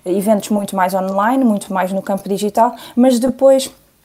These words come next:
dava ali a entender que também pode não ser só isso, ou seja,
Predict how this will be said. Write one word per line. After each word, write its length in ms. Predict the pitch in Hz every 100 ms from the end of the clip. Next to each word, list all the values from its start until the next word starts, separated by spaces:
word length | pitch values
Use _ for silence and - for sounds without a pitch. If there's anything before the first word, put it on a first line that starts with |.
| _ _ -
dava 280 | 226 240 226
ali 100 | 247
a 60 |
entender 480 | 247 247 233 262 262
que 100 | 254
também 260 | 262 254 254
pode 280 | 254 254
não 80 | 240
ser 160 | 226 220
só 240 | - 208
isso, 260 | 180 170 190
ou 60 |
seja, 340 | 202 208 180